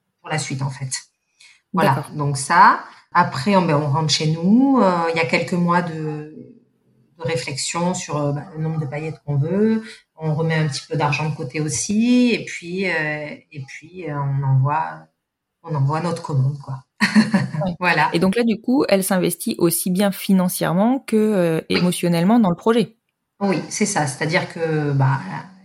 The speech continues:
Speaker 1: elle a financé à moitié, euh, ce qu'a pu coûter les inséminations. Euh,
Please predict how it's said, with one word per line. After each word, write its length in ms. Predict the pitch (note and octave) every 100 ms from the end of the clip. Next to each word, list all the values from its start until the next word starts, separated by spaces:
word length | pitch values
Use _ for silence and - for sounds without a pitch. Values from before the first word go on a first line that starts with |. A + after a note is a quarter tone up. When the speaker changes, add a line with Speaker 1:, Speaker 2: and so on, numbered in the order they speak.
| D#3
Speaker 1:
elle 80 | C#3+
a 220 | C#3+ C#3+
financé 600 | C3 D#3+ C#3+ C3 - D#3
à 180 | D3+ D3+
moitié, 560 | D3 D3 - - E3 E3
euh, 120 | D3+ C#3+ - - - _ C#3+ C#3+
ce 100 | -
qu'a 140 | D3
pu 140 | C3 -
coûter 320 | - - E3
les 160 | D3+
inséminations. 1000 | D3 C3+ D3 C#3+ C#3 C3 - F3 G#3 A3 A3 - - -
Euh, 800 | D#3 D3+ D3 C#3+ C#3+ C#3+ C#3+ C#3